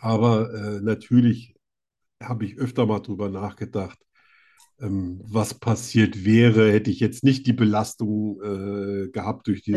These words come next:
Speaker 1: diese, durch diese, ähm, Geschichte. Und
Speaker 2: Mhm.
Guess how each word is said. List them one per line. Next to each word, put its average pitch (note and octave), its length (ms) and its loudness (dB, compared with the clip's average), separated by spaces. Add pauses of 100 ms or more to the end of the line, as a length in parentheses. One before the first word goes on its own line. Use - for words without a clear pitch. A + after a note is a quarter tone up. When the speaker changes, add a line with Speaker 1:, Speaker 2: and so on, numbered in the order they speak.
Speaker 1:
diese, G2 200 2 (720)
durch G#2 180 -4
diese, G2 720 0
ähm, F2+ 180 -14
Geschichte. A2 640 0
Und G#2 500 -6
Speaker 2:
Mhm. D#3+ 360 -4